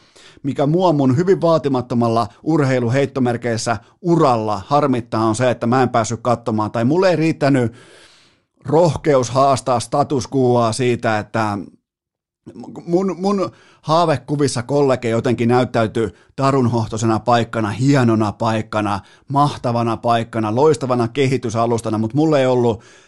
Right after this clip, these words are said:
riittävästi munaa haastaa sitä yleistä ilmapiiriä siitä, joka meille syötettiin pohjolaleiristä alkaen, että toi kaikki tuolla Amerikoissa on ihan perseestä. Joten tota, se on ainoa asia, mitä mä en,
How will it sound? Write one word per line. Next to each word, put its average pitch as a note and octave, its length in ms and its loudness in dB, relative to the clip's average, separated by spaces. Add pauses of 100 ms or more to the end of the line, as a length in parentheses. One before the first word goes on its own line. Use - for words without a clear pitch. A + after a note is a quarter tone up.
(120)
riittävästi A#2 840 -2 (380)
munaa C3+ 420 2
haastaa A#2 520 0
sitä A#2+ 340 -4
yleistä C#3 480 0
ilmapiiriä A#2 680 -2
siitä, A#2+ 320 -2
joka A2 200 -4
meille A2+ 260 -2
syötettiin A2+ 560 -4
pohjolaleiristä B2 840 0
alkaen, A#2 300 0
että - 80 -10
toi A2 160 -2
kaikki B2 340 -2
tuolla A2+ 300 -2
Amerikoissa A2 540 -2
on A2 80 -2
ihan A2+ 220 0
perseestä. G#2 760 -6 (540)
Joten A2+ 280 -4
tota, A2+ 200 -8
se B2+ 60 -6
on C#3+ 80 -2
ainoa D#3+ 320 2
asia, B2 180 0
mitä A2+ 180 -2
mä A2+ 220 0 (640)
en, - 140 -10